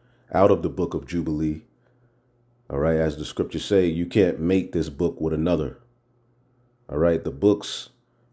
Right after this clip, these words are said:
all right, that are, uh, attr-, attributed to the, to Enoch and, uh, and, and Jasher and all of this, all right, are a bunch of garbage that is compiled,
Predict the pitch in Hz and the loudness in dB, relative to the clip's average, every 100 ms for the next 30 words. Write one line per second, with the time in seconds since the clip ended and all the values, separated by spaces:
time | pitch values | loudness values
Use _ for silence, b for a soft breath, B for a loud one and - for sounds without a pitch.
0 | - 78 82 78 80 78 71 - 76 78 | -6 -2 0 0 0 -2 -4 -8 -6 -4
1 | 73 69 - - 85 - 101 92 95 90 | -4 -6 -10 -12 -12 0 4 4 4 2
2 | 90 - _ _ _ _ - 78 71 67 | 0 -8 _ _ _ _ -8 -4 -4 -6
3 | 67 73 - 92 90 87 87 82 73 69 | -6 -6 -4 -2 2 2 2 -2 -6 -8
4 | 67 62 67 64 60 65 60 b b b | -10 -10 -10 -12 -12 -14 -16 b b b
5 | b b - 87 92 85 101 87 82 82 | b b -4 0 2 0 0 2 2 2
6 | 87 82 90 92 - - - _ _ _ | 2 2 2 0 -2 -10 -18 _ _ _
7 | _ _ _ _ _ _ _ _ - 80 | _ _ _ _ _ _ _ _ -8 -2
8 | 80 80 80 76 76 - 69 80 95 92 | 2 2 0 0 -4 -8 -14 -4 0 0
9 | - 64 65 95 90 82 - 85 78 - | -2 -4 2 4 4 0 -2 -4 -2 -4
10 | 78 76 92 104 95 80 78 | -6 -4 2 4 4 2 -4